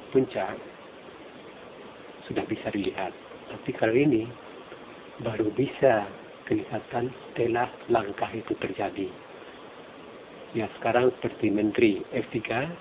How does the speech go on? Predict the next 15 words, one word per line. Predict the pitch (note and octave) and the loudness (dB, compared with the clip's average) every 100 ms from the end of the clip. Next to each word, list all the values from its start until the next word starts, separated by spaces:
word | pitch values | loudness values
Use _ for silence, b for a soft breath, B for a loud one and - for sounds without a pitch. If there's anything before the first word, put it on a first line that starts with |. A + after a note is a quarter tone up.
| - - - - - - | -14 -16 -16 -16 -16 -8
ya | G#2 F#2 | -6 -4
tentu | B2 G#2+ C3 - | -2 0 0 0
sudah | A2+ G#2 - - - - - - | 0 0 -2 -12 -16 -16 -16 -14
tidak | - A#2+ C3+ A2+ | 0 2 2 2
ada | A2 G#2+ G2 F2+ F#2 - - | 4 4 2 -2 -8 -16 -8
obat | G#2+ B2 B2+ | -2 -2 0
lagi | G#2 G2+ | 0 2
untuk | A2 G2+ A2+ | 2 2 0
hitam, | - G#2 G2+ B2+ - - - - - | 0 -2 -2 -4 -12 -16 -16 -16 -4
kehilangan | - G2+ G2 G2+ F#2+ - | 2 4 4 2 0 -4
satu | F#2+ G#2 F#2 | -4 -4 -6
perwira, | - G2 G2 G#2 A#2+ - - - - - - - - - | -2 0 2 0 -2 -12 -16 -16 -16 -16 -16 -16 -16 -6
dan | G#2 F#2+ | -2 -2
baru | F#2+ F#2 G#2 | -2 -2 -2
hitam | G#2+ - F#2+ | -2 2 2